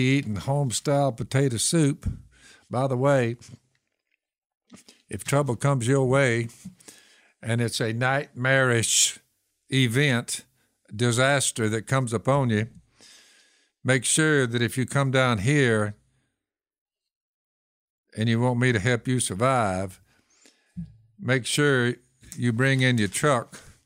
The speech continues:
You bring, uh, home-style potato soup, Patriot Pantry, buttermilk pancake mix.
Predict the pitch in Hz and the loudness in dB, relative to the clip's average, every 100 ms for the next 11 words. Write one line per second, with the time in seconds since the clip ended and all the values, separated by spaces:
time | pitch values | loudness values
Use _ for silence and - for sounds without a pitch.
0 | - _ _ - _ _ _ 107 127 127 | -20 _ _ -20 _ _ _ -4 -4 0
1 | 135 131 127 127 123 113 98 - _ _ | 2 2 2 4 4 2 0 -8 _ _
2 | - - - 143 151 139 - 165 147 139 | -20 -20 -4 0 2 0 -2 0 2 4
3 | 127 117 - 147 123 104 - 156 160 - | 0 -2 0 2 2 2 4 4 4 0
4 | - _ - 143 143 - 127 - - 135 | -20 _ -2 0 0 -2 -4 -6 -2 0
5 | 151 135 165 160 214 - - - - 92 | 0 2 2 2 0 -8 -20 -18 -6 0
6 | 135 151 151 156 131 - 151 151 151 131 | 2 2 2 2 0 -2 0 2 0 -4
7 | - 143 156 123 127 151 156 - - - | -2 -2 -2 -4 0 0 0 -4 -8 -8